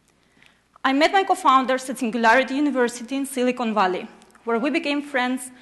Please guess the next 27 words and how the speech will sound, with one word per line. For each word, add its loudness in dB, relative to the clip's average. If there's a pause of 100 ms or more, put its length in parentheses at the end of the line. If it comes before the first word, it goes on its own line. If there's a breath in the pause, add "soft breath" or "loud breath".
(220 loud breath)
and -4
have -4
built -2 (460 loud breath)
a -2
solid 0
multidisciplinary -2
team -6
with -10
technical -2
and -8
business -6
skills. -8 (560 soft breath)
Damel 0 (480 loud breath)
is -4
a -2
master 4
in -4
biotechnology, 0 (560 soft breath)
and -4
she 2
is -2
expert 0
in -4
cancer 2
research -4 (240)
and -4
microfluidics. -4